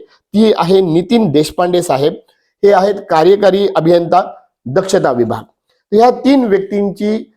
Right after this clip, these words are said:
गठीत झालेल्या समितीला त्यांनी असे आदेश दिले की तुम्ही, तुम्ही महानगरपालिकेतले सर्व जे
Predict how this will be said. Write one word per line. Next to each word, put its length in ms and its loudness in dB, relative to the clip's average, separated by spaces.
गठीत 240 0
झालेल्या 560 2
समितीला 760 -2
त्यांनी 260 2
असे 260 0
आदेश 340 0
दिले 320 2
की 100 -2
तुम्ही, 640 0
तुम्ही 240 4
महानगरपालिकेतले 1120 0
सर्व 600 0
जे 380 0